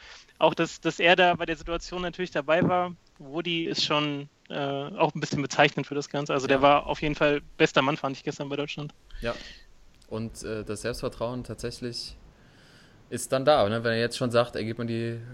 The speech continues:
Speaker 2: gib mir den Ball, ich hau ihn rein“, oder „Lass
Speaker 1: Ja.
Speaker 2: mich einen Freistoß schießen“, ist schon, äh, gutes Zeichen. Und ich
Speaker 1: Ja.
Speaker 2: fand auch, der muss auf jeden Fall spielen.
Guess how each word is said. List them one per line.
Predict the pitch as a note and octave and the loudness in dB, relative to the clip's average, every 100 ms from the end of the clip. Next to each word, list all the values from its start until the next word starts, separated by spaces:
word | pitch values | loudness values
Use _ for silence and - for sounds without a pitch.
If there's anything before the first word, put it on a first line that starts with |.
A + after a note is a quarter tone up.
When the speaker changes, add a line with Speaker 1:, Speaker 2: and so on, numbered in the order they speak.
| - | -8
Speaker 2:
gib | A2+ | -2
mir | B2 | 0
den | A#2 | 2
Ball, | A2+ A#2 | 4 4
ich | A#2 | 0
hau | A#2 | -2
ihn | A2 | -2
rein“, | G2 G#2+ C3 D3+ G2+ | 0 0 -2 -8 -6
oder | G#2 G#2 - - | -2 -2 -4 0
„Lass | C3 | 2
Speaker 1:
Ja. | D3 | 2
Speaker 2:
mich | A#2+ | 0
einen | B2 | 0
Freistoß | A#2+ - A#2 | 0 0 -6
schießen“, | B2 A#2+ A2 | -6 -6 -8
ist | - | -6
schon, | A#2 A#2 A2+ | -6 -6 -6
äh, | G#2+ A2 | -8 -6
gutes | A#2+ A2 | -6 -6
Zeichen. | - A2+ A2+ | -2 -2 0
Und | G2 | -4
ich | F#2 | 0
Speaker 1:
Ja. | C#3 | 2
Speaker 2:
fand | D#2+ | 6
auch, | G2+ G#2+ - - - - - | 4 4 -4 -20 -20 -18 2
der | G#2 G#2 | 6 6
muss | G2+ A2 - | 4 0 0
auf | G2+ A2+ | -2 0
jeden | G#2+ | 0
Fall | G#2 F#2+ | 0 -2
spielen. | - A2+ A2 | 0 2 2